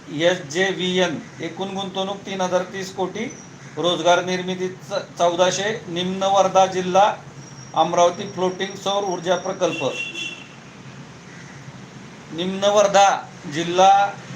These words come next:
अमरावती फ्लोटिंग सौर ऊर्जा प्रकल्प. पॉवर ग्रिड कॉर्पोरेशन ऑफ इंडिया, एकूण गुंतवणूक एकोणतीस हजार तीनशे पंचवीस कोटी,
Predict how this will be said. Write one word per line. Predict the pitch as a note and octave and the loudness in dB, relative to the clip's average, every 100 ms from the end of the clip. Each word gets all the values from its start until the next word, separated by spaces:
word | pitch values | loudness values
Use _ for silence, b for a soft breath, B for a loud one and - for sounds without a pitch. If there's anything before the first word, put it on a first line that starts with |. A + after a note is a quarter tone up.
| - - - - - - | -14 -14 -14 -14 -12 -2
अमरावती | E3+ F#3 F#3 F#3 F#3 G3 E3 - - - - - - - | 0 4 6 4 0 -6 -8 -8 -10 -10 -12 -12 -14 -8
फ्लोटिंग | E3+ F3 F3+ F#3+ G3+ - - - | -4 -4 -2 -4 -4 -10 -14 -4
सौर | F3+ F3+ | -2 0
ऊर्जा | F3+ E3 F#3 | -2 0 0
प्रकल्प. | F#3 G3 - F#3 - D#3+ - - - - - - - - - - - - - - - - - - - - - - - - - - - - - - - - - - - - | 0 -2 -2 -2 2 0 0 -10 -18 -20 -20 -20 -20 -20 -20 -20 -20 -20 -20 -20 -20 -20 -20 -20 -20 -18 -18 -18 -18 -20 -20 -20 -20 -20 -18 -18 -18 -18 -18 -18 -8 4
पॉवर | D#3+ F3+ | 6 6
ग्रिड | E3+ E3+ F#3+ F#3 | 2 -2 -4 2
कॉर्पोरेशन | F#3 F3+ F3+ F3+ E3+ F#3 | 2 2 0 -4 -2 -2
ऑफ | F#3 F#3 | 0 -2
इंडिया, | F#3 F3+ F3 F#3 | -4 -2 2 4
एकूण | F#3+ E3 F3+ F#3 | 2 -2 -6 -6
गुंतवणूक | F#3 F3 F3+ F3+ F#3+ | -6 -4 -4 -4 -6
एकोणतीस | F#3 F3+ F3+ F3 F3+ | -8 -8 -8 -6 -4
हजार | E3+ F3 | 0 -2
तीनशे | E3+ F3+ D#3 F3+ | -2 -8 -6 -6
पंचवीस | F#3+ F#3 - F#3 - | -6 -6 -4 -6 -4
कोटी, | F3+ F#3 | -6 -6